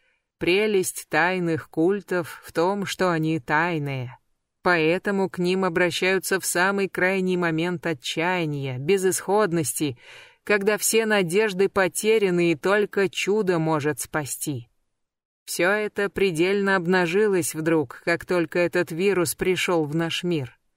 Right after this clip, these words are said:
Когда совсем станет плохо, люди сделают все, что угодно, лишь бы спастись, лишь бы как-то выкупить себя у болезни и смерти.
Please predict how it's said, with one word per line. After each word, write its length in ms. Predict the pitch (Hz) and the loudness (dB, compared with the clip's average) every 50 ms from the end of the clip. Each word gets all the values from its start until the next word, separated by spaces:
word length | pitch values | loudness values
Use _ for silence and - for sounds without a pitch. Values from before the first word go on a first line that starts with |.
| _ _ _ _ _ _ _ _ _ _ _ | _ _ _ _ _ _ _ _ _ _ _
Когда 340 | - 208 208 190 185 214 214 | -2 -2 0 0 0 0 -2
совсем 540 | 196 - 214 208 196 - - - 254 240 208 | 0 0 0 0 0 -2 -4 -2 -2 -2 -2
станет 460 | - - - 185 185 180 175 160 - | -2 0 0 0 2 2 0 -2 0
плохо, 440 | - 190 190 208 220 196 - - 190 | 0 2 2 2 2 0 -2 0 0
люди 400 | 180 175 190 214 202 175 190 190 | 2 4 2 2 2 2 0 0
сделают 500 | 170 147 156 180 196 202 196 196 190 165 | 0 2 0 0 2 4 2 2 2 0
все, 280 | - - - 185 202 196 | -2 -2 -2 0 0 -2
что 280 | - - 190 190 185 | -2 -2 -2 0 0
угодно, 640 | 175 160 156 185 202 208 175 147 151 147 135 127 - _ _ _ _ _ _ _ _ _ | 0 0 0 0 0 0 0 -2 -2 -4 -4 -6 -8 _ _ _ _ _ _ _ _ _
лишь 380 | 151 151 156 156 170 180 170 | -2 0 2 2 2 2 0
бы 160 | 160 165 175 165 | 0 -2 -2 -2
спастись, 880 | - - 165 165 156 123 - - 175 170 160 135 - - - - - _ _ _ _ _ _ _ _ _ _ _ | -2 -2 -4 -4 -4 -6 -6 -4 -2 -2 -2 -4 -6 -12 -18 -20 -20 _ _ _ _ _ _ _ _ _ _ _
лишь 320 | - 208 226 233 233 220 202 | -2 0 2 2 2 2 2
бы 160 | 190 208 202 | 2 0 0
как-то 400 | - 214 208 185 - - 208 208 | 2 0 -2 -2 0 -2 -2 0
выкупить 560 | 190 208 233 208 - - 165 - 165 160 143 | 2 0 0 0 0 -2 -2 0 0 -2 -2
себя 360 | - - 175 165 175 170 165 | 0 0 0 2 2 2 2
у 60 | 165 165 | 2 2
болезни 580 | 160 180 175 170 180 185 175 147 160 170 170 | 2 2 2 4 4 2 2 2 0 0 0
и 40 | 165 | 0
смерти. 640 | - - 185 185 180 143 - - - - 123 - - | -2 -2 -2 -2 -2 -4 -6 -10 -12 -12 -12 -16 -18